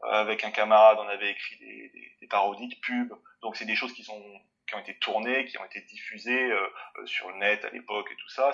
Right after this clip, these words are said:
C'est plus autour des années deux mille dix, ça. Euh, voilà. Après, en termes d'écriture, après, j'ai fait des nouvelles. Et puis, il y a, il y a,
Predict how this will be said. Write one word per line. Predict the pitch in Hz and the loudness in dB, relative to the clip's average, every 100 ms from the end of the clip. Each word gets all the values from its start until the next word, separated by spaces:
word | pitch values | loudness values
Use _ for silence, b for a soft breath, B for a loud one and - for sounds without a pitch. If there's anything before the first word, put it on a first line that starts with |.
| - | 0
C'est | - | -14
plus | - - | -16 -14
autour | - - | -14 -12
des | |
années | 101 98 | -12 -8
deux | 101 | -8
mille | 101 | -10
dix, | 98 139 | -14 -16
ça. | - 135 - B B B B B | -8 -6 -6 B B B B B
Euh, | 110 110 107 104 101 101 98 | 2 4 4 4 2 0 0
voilà. | 98 101 - _ - | -2 -2 -4 _ -6
Après, | 107 143 | -2 0
en | |
termes | 135 117 | 2 0
d'écriture, | 110 120 113 135 | -2 -6 -4 -4
après, | 113 | -4
j'ai | 110 | -8
fait | 107 104 | -12 -12
des | 104 | -12
nouvelles. | 101 101 117 139 | -12 -4 -2 -2
Et | |
puis, | - - | -8 -10
il | 104 | -4
y | |
a, | 95 92 - b b b - | -4 -4 -8 b b b -8
il | |
y | 113 | -2
a, | 101 101 98 92 92 | 0 0 0 0 -2